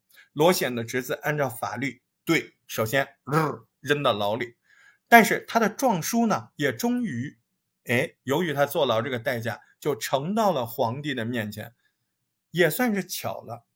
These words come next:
这嘉靖皇帝一看这个案子，他突然心领神会，很合他心意，因为这个案子他觉得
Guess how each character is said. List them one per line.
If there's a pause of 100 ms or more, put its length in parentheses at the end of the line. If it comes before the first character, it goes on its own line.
(160)
这
嘉
靖
皇
帝 (540)
一
看
这
个
案
子， (480)
他
突
然
心
领
神
会， (180)
很
合
他
心
意， (280)
因
为
这
个
案
子
他
觉
得